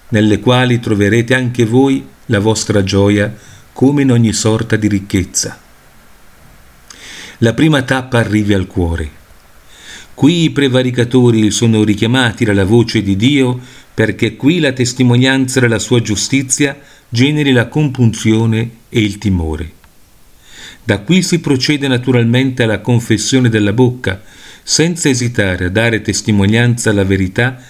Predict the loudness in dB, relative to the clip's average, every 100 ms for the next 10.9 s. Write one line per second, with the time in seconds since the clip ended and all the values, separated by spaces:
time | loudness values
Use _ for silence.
0 | -18 -6 -2 -2 -2 -4 0 2 2 2
1 | 0 2 0 -2 -4 -4 -6 -8 -14 -20
2 | _ -20 -20 -20 -20 -20 -20 -20 -20 -14
3 | -4 2 4 4 2 0 -2 -4 -4 -4
4 | -2 0 2 2 2 2 2 0 0 -2
5 | -2 0 -2 -2 -2 -2 -2 -2 -2 -2
6 | 0 0 2 2 2 2 2 0 -4 -18
7 | -20 -20 -12 -4 -2 0 -2 0 2 2
8 | 2 0 0 0 2 2 2 0 2 2
9 | 2 2 -2 -12 -2 0 2 0 0 -2
10 | -2 -2 -2 -2 -2 -2 -4 -4 -8